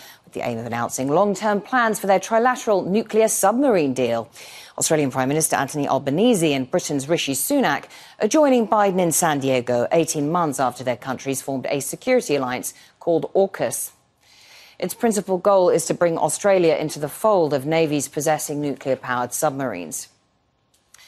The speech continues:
And here, the Parliament is debating a bill aimed at curbing the numbers of asylum seekers who arrive on British shores in small boats.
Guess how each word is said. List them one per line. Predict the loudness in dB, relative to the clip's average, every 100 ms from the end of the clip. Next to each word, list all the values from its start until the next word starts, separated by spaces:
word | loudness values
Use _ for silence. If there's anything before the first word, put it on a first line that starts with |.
| _ _ _ _ _ _ _ _ -4
And | 0
here, | 4 4
the | 4
Parliament | 2 2 2 2
is | 0
debating | 0 2 2 2 0
a |
bill | 4 4 6 4
aimed | 2 2
at | 0
curbing | 0 2 2 2
the | 0
numbers | 0 -2 -2
of | -2
asylum | -4 -2 0 0 0
seekers | -2 -2 -2 -2
who | -2
arrive | 2 2 2
on | 0
British | 0 0
shores | 0 2 4 2 0
in | -4
small | -4 -2 -2
boats. | 2 2 4 2 -4